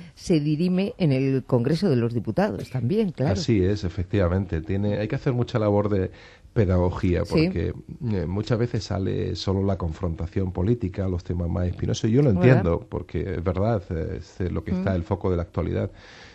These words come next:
Speaker 2: Pero también es cierto que hay muchas propuestas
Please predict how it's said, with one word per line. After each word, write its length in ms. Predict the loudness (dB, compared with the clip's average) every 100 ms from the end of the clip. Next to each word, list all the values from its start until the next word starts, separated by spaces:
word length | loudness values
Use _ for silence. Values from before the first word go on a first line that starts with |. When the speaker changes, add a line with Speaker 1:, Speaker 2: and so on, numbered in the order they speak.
| -8
Speaker 2:
Pero 200 | 0 2
también 280 | 2 0 2
es 60 | 2
cierto 340 | 0 0 -4
que 100 | -2
hay 120 | -2 0
muchas 380 | -2 -2 -4
propuestas 720 | -2 -4 -2 -2 0 0 -2